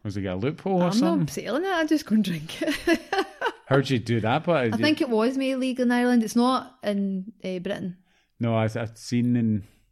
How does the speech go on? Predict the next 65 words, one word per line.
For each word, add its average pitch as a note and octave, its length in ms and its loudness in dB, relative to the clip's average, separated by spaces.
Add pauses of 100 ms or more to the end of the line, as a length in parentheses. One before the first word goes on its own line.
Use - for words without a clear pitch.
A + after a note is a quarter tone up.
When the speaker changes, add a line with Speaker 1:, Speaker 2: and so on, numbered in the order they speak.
(920)
Speaker 1:
I A2+ 80 0
know A#2 120 4
people A#2+ 260 0
are A2 80 4
doing A2 220 2
it A2 160 -2
as, G2 120 -10
as G2+ 200 -6
destinations. G#2+ 720 0
I'm A2 140 0
su-, - 180 -8
I'm - 80 -6
sure B2 240 -2
America's G#2+ 520 -2
the G2 60 -6
same, G#2 320 0
'cause G2+ 160 -8
I G2 60 -2
think A2 260 -4
they G#2+ 120 -2
go G2+ 200 -2
down G2 200 -2
Speaker 2:
You A3+ 180 2
can B3 40 2
Speaker 1:
to - 0 -
Speaker 2:
go D#4+ 120 2
to G3 60 0
the A3+ 60 2
jungle G3 340 -2
in F3+ 80 -2
Peru. F#3+ 240 2
Speaker 1:
Yeah, G#3 60 2
Speaker 2:
No, A3+ 100 0
Speaker 1:
uh, G#3+ 140 2
they, B2 120 2
Speaker 2:
it A2+ 60 0
Speaker 1:
they A#2+ 80 2
Speaker 2:
costs B3+ 140 4
Speaker 1:
do A#2 80 4
Speaker 2:
like G2+ 100 2
Speaker 1:
that. G#2 100 -2
Speaker 2:
about - 240 -10
five F3+ 280 -6
or F3 60 -4
six - 300 -12
grand G3 320 -8
or F#3+ 60 -8
something, G2+ 260 -6
Speaker 1:
Yeah, F#2+ 80 0
Speaker 2:
though. F#2+ 60 -2
Speaker 1:
I've F#2+ 100 -6
seen G#2+ 200 0
a G#2+ 40 -2
few A2 160 -4
of G2+ 60 -2
them G#2 160 0
that G2 160 -4
they F#2+ 140 -2
Speaker 2:
Yeah. F#2 80 -2
Speaker 1:
take G2+ 220 -4
you G#2 80 -2
down G2 280 -4
there G#2 160 -2
and F#2+ 140 -2
Speaker 2:
Yep. - 320 -6